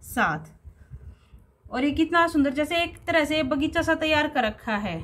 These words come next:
और कितनी प्यारी प्यारी इधर ये चिड़ियाएँ बैठा रखी हैं, कितने सुंदर हाथ के काम के साथ, hand के work के साथ में। ये आ जाएगा घेरा, घेरे पे भी आपका digital print मिलेगा और उसको highlight कर रखा है सरोसी के work के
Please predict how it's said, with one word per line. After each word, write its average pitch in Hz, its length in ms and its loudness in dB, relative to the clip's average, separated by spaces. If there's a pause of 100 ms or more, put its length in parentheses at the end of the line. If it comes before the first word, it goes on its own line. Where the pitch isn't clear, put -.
(120)
और 262 220 -6
कितनी 311 300 -2
प्यारी 294 300 0
प्यारी 269 400 0
इधर 254 240 -2
ये 277 240 0
चिड़ियाएँ 254 560 0
बैठा 220 300 -4
रखी 185 380 -8
हैं, - 120 -12 (1300)
कितने 269 440 -2
सुंदर 254 360 0 (260)
हाथ 226 220 4
के 262 200 -6
काम 240 280 2
के 294 160 -4
साथ, 277 320 0
hand 233 280 -2
के 240 160 -6
work 220 320 -4
के 302 140 -8 (480)
साथ 202 360 -2
में। 285 120 4
ये 302 160 6
आ 302 100 4
जाएगा 294 320 2
घेरा, 233 440 0 (200)
घेरे 254 260 4
पे 311 140 0
भी 302 160 2
आपका 302 280 2
digital 262 340 0
print 247 340 -2
मिलेगा 302 460 2
और 302 220 0
उसको 381 420 -2
highlight 262 480 2
कर 240 100 0
रखा 339 220 -2
है 349 80 4
सरोसी 285 420 -2
के 277 160 -4
work 233 320 0
के 339 180 -2